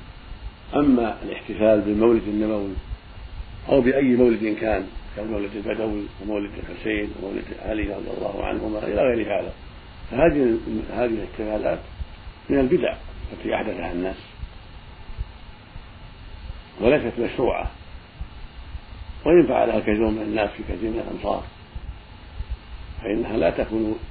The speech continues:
سنة بفعل الناس، وليس في الإسلام بدعة حسنة، بل كل، كل بدع منكرة. كما قال النبي صلى الله عليه وسلم: "كل بدعة ضلالة".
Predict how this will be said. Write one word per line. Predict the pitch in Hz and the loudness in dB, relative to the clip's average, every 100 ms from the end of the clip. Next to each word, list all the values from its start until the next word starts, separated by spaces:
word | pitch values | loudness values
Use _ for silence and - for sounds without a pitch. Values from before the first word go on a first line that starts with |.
| - | 0
سنة | 117 110 107 | 2 2 -2
بفعل | 110 92 92 | -6 -4 -4
الناس، | 98 113 - - - - - - - - - - - - - - - - - - - - - - - - - - | -2 -4 -4 -10 -16 -10 -10 -10 -16 -16 -18 -18 -18 -16 -16 -16 -16 -14 -16 -16 -16 -16 -18 -12 -10 -10 -10 2
وليس | 151 127 | 2 4
في | 117 | 2
الإسلام | 117 107 127 110 | 2 0 0 0
بدعة | 113 117 - - | 0 0 -2 -2
حسنة، | - 117 104 - - - - - - - - - - - - - - - - | -2 -2 -2 -6 -14 -16 -16 -16 -16 -12 -10 -10 -10 -18 -20 -14 -12 -10 -6
بل | 131 127 120 | 0 2 2
كل، | 160 165 - | 0 0 2
كل | 143 113 | 2 4
بدع | 131 131 - - - - - - - - - - - 110 | 4 0 -2 -10 -16 -16 -14 -10 -10 -12 -16 -18 -2 4
منكرة. | 131 113 85 - - - - - - - - - - - - - - | 6 4 -6 -10 -14 -14 -12 -14 -14 -20 -14 -14 -12 -14 -16 -12 -4
كما | 107 | -2
قال | 110 117 117 | 2 2 2
النبي | 113 107 | 0 -2
صلى | 98 | -4
الله | 101 | -2
عليه | 120 | 2
وسلم: | 120 113 - - | 2 0 -4 0
"كل | 143 110 123 | 4 6 6
بدعة | 143 135 | 4 4
ضلالة". | 170 165 151 - | 4 4 2 -2